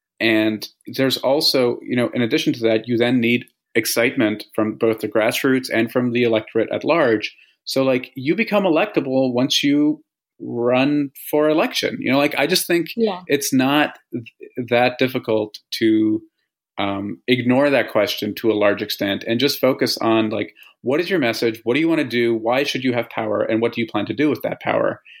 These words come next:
Speaker 1: Instead of these bizarre sort of, like, eight D chess games that everybody's playing,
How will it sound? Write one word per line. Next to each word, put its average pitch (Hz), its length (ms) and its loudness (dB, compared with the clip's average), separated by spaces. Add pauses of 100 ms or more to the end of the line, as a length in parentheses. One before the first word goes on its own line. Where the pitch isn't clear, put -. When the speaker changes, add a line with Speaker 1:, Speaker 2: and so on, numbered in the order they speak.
(100)
Speaker 1:
Instead 127 360 0
of 117 280 -2 (320)
these 120 240 0
bizarre 139 840 0
sort 123 200 0
of, 104 60 0
like, 107 240 0
eight 139 240 0
D 127 180 0
chess 127 480 0
games 101 460 0
that 107 120 2
everybody's 107 440 -2
playing, 101 500 0